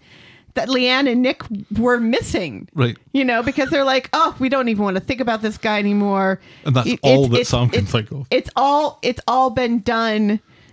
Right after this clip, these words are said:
Speaker 1: You know, it's been a year. We don't even think about this guy anymore. Why is he writing to us now? How dare he? <laughs> And poor little Sam is like,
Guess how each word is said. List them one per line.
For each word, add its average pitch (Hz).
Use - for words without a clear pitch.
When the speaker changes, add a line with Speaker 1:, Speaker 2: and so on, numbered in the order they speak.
Speaker 1:
You 247
know, 214
it's -
been 269
a 247
year. 233
We 262
don't 254
even 214
think 247
about 233
this 233
guy 226
anymore. 220
Why 294
is 277
he 240
writing 247
to 208
us 202
now? 185
How 349
dare 247
he? 190
<laughs> -
And 277
poor 330
little 247
Sam 247
is 208
like, 208